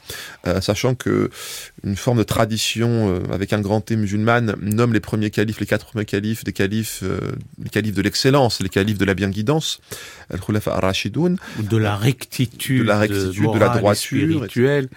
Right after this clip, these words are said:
Speaker 1: de la rectitude, de la valeur, de la haute valeur.
Speaker 2: Et qui n'étaient pas nommés ainsi de leur vivant. Cette
Speaker 1: Exactement.
Speaker 2: appellation n'est venue que bien plus
Speaker 1: A
Speaker 2: tard.
Speaker 1: posteriori, a
Speaker 2: Oui.
Speaker 1: posteriori, justement, par rapport à ce qui était vu comme une forme de,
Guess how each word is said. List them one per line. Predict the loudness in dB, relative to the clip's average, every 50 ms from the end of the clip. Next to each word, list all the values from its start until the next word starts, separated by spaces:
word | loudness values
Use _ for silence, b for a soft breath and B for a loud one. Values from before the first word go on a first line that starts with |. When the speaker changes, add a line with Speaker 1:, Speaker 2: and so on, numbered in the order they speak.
| -10 -4 -2
Speaker 1:
de | 0
la | 2 2
rectitude, | 2 0 -2 -4 -8 -14 -14 -10 -4 0 0 0 2 2
de | 2 2
la | 2 4
valeur, | 4 4 4 4 4 2 0 2
de | 2
la | 2 2
haute | 2 2
valeur. | 0 0 0 0 -2 -2 _
Speaker 2:
Et | 0 0
qui | 2 2 2 4
n'étaient | 4 4 4 4 2 0 0
pas | 2 2 4 4 4 2 2
nommés | 4 6 6 8 6 6 4 2 2 2
ainsi | 2 2 2 2 2 2 2 4
de | 4 4
leur | 4 4 2 2
vivant. | 2 2 2 4 4 4 4 4 2
Cette | 2 2 0
Speaker 1:
Exactement. | 2 2 2 0 2 2 2
Speaker 2:
appellation | 4 4 4 2 0 0 2 4 4
n'est | 4 4
venue | 4 4 4 2 2
que | 2 2 0
bien | 0 2 2 2 2 2
plus | 0 -2 -2 -2 0
Speaker 1:
A | 0
Speaker 2:
tard. | 2 0
Speaker 1:
posteriori, | 0 2 2 2 2 4 2 2 2 0 0
a | -2
Speaker 2:
Oui. | -2
Speaker 1:
posteriori, | -2 -2 -2 -2 0 0 2 2 0 0
justement, | 0 -2 -4 -2 0 0 0 2
par | 2 2 2
rapport | 2 2 2
à | 2 2 2
ce | 0 0
qui | -4
était | -2 0 -2
vu | 0 0 -2 0
comme | 0 -2 -2
une | -2
forme | -2 0 0 0 0 0
de, | 0 -2